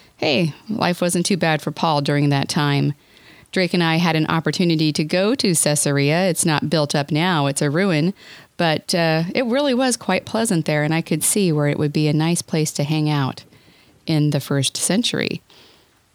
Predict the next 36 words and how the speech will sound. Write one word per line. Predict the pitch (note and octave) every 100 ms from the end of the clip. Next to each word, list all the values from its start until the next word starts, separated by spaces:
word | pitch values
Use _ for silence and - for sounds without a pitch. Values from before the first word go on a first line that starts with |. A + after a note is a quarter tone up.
| _ _ _ _
The | -
first | - B3+ A#3 G3
Gentile, | G#3+ A#3+ B3 G#3 F3
Cornelius, | E3+ G3+ F#3 A3 G3+ D3+ D3 -
was | D#3+ D3
received | D#3+ - F#3 D#3
into | - F#3+ F#3+
the | E3
church | D3 - D4+ D4
here | - D3+ C#3+
some | D3 G3 E3 E3
twenty | D#3+ F3 F3
years | E3 D3 -
prior. | - F#3 F3+ - - - _ _ _ _ _ _
But | -
the | A3
town | A3 A3+ C4 C#4+
had | B3+ G#3+
not | G3 G3+ F#3 A3
heard | G3 E3+ D#3
such | - D#3+ - -
oratory | F#3+ B3 A3+ F3+ D3+ D3+
as | E3 E3
when | E3
Paul | D#3 - G#3 A3+
is | A#3 A3
called | - - A3 F#3+ D3+ -
into | E3 E3+
the | E3 E3
amphitheater | F3+ G3 F#3+ F3 D#3+ D3 C#3+ C#3 C#3+ - - -
to | -
give | G3 G#3 F#3+
his | G3+ F3
monologue | E3+ F3+ A#3+ G3 D3 C#3+ D3
that | E3 D3
still | - - G3 G3+ G#3+